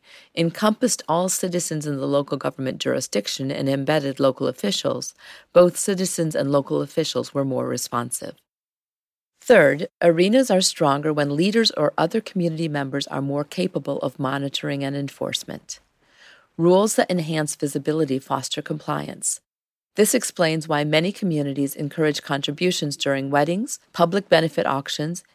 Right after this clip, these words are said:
and other ceremonies during which behavior is publicly observed, emotions of solidarity run high, and social sanctions are particularly effective.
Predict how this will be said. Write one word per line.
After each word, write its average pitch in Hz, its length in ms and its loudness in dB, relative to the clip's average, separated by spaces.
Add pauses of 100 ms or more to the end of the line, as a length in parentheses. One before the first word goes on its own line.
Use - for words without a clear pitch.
and 160 120 0
other 196 260 4
ceremonies 147 720 0
during 156 320 0
which - 260 -2
behavior 160 420 -2
is 160 140 -2
publicly 175 540 -2
observed, 143 600 -4 (100)
emotions 175 540 2
of 185 100 -4
solidarity 156 640 0
run 143 240 -4
high, 135 440 -4 (120)
and 156 140 0
social 175 380 6
sanctions 151 480 -2
are 147 120 2
particularly 139 840 -2
effective. 131 580 -6